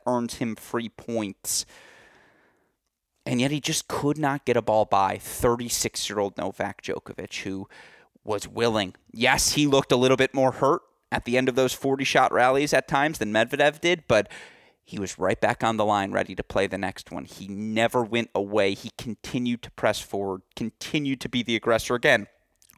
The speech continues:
thirty-seven of forty-four at the net in this match was Novak.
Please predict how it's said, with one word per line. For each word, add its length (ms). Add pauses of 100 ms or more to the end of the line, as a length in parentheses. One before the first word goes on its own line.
(140)
thirty-seven 960
of 80
forty-four 760
at 160
the 60
net 240
in 180
this 200
match 280
was 160
Novak. 500